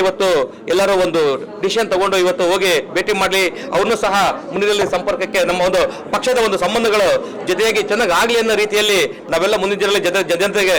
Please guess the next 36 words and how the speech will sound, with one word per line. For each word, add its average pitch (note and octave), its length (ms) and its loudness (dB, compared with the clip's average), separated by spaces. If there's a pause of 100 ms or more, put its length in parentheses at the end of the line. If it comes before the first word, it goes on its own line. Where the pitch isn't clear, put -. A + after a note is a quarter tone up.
(140)
ಮುಂದಕ್ಕೆ G3 260 -2
ಹೋಗ್ತಿದೀವಿ. F3+ 360 0 (460)
ಇದ್ರ D#3 180 -6
ಜೊತೆಗೆ G#3 280 0 (380)
ಇನ್ನ G3 100 -2 (100)
ಮತ್ತೆ F#3+ 240 0
ಬಶಿಷ್ಠ G#3 260 -2 (120)
ಮಂಡಲ್ G#3+ 220 0
ಅವರು G#3+ 180 2
ಬಂದಿದ್ದಾರೆ F3+ 340 2 (140)
ಬಿಹಾರದಿಂದ, F3 420 0 (380)
ಮತ್ತೆ E3+ 200 0
ಅಜಯ್ G#3 220 2
ಅವರು G#3+ 200 2
ಬಂದಿದ್ದಾರೆ. E3+ 340 2 (340)
ಇವರೆಲ್ಲ F3+ 260 2 (120)
ಬಂದು G#3+ 200 -2
ಇವತ್ತು G#3 180 0 (100)
ನಮ್ಗೆ F#3 200 0 (600)
ನಮ್ಮ F3+ 200 0
ಒಂದು E3+ 120 -2 (100)
ಜೆ G3 120 2
ಡಿ A#3 120 2
ಯು A3+ 40 4 (120)
ಪಕ್ಷಕ್ಕೆ, A#3 360 -2 (100)
ಜೆ G#3 120 0
ಡಿ A#3 80 0
ಯು G#3+ 120 0
ಕುಟುಂಬಕ್ಕೆ A3 480 -2
ಮತ್ತೆ F#3 220 -2
ಜೆ G3 80 0
ಡಿ G#3+ 80 2
ಯು G3+ 100 -4
ಕಾರ್ಯಕರ್ತರಿಗೆ G3+ 560 0
ಹೊಸ F3 120 0 (100)
ಉರುಪನ್ನ A#3 340 0